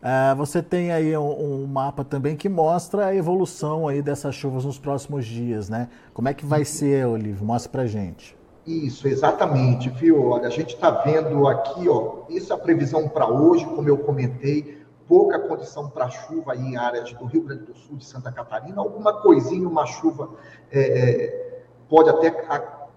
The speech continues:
Speaker 2: ocorrer ali no estado do Paraná, mas áreas do Rio Grande do Sul e de Santa Catarina hoje e parte de amanhã,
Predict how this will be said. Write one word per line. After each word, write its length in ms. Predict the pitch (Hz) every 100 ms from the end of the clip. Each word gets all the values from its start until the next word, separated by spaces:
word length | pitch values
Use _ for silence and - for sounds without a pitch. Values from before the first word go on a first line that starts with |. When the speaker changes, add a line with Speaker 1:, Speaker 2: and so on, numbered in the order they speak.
| -
Speaker 2:
ocorrer 520 | 160 170 143 135 170
ali 180 | 139 147
no 100 | 135
estado 400 | - 135 127 127
do 120 | 151
Paraná, 880 | - 127 - 117 135 185 - - -
mas 360 | 127 139 131 127
áreas 320 | 139 160 131
do 100 | 139
Rio 120 | 143
Grande 200 | 131 -
do 140 | 131
Sul 180 | 131 -
e 80 | 131 - -
de 80 |
Santa 300 | 131 - 127
Catarina 520 | 123 123 123 123 120 120
hoje 460 | - 180 180 175 -
e 220 | - -
parte 500 | - - 143 143 -
de 80 | -
amanhã, 680 | 143 131 123 117 131 131